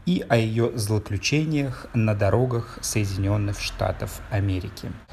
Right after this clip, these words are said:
Ну, основная новость с фронта сводится к тому, что синяя птица выдохлась, не выдержала, видимо, такого натиска. При учете того, что большая часть поездок, как мы поняли,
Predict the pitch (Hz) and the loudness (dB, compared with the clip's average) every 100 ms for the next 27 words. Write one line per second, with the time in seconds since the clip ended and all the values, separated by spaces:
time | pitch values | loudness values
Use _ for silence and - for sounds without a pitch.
0 | - - - 139 156 214 160 147 147 143 | -14 -8 4 8 8 8 8 6 8 8
1 | 143 135 123 123 113 104 - - - - | 10 8 8 8 6 4 2 -2 -2 4
2 | 160 196 196 147 139 127 123 110 - 110 | 6 8 4 2 2 4 4 4 0 -2
3 | - 104 110 165 214 - - 120 - - | 2 4 4 2 -2 -2 2 4 4 4
4 | 135 113 101 - - 180 196 - - 160 | 6 4 2 -2 0 0 0 2 4 4
5 | 156 - - - - 123 117 127 107 - | 2 -12 -18 -18 0 2 6 8 6 2
6 | - 107 - - 117 127 139 160 123 104 | -2 -2 -2 -2 4 4 6 6 6 4
7 | 107 107 104 104 104 101 107 117 101 104 | 2 2 2 2 2 2 2 4 4 6
8 | 127 185 - 156 - 143 139 127 - - | 6 6 2 -2 2 2 2 2 -2 -2
9 | - - - 139 131 - 135 127 120 113 | -10 -2 6 8 8 6 4 4 4 6
10 | 113 175 175 127 117 127 107 117 107 - | 6 4 4 2 6 6 6 4 2 2
11 | 107 - - 110 175 147 117 - 107 104 | 2 2 2 2 2 2 0 0 0 0
12 | 101 160 175 151 135 | 0 2 2 2 2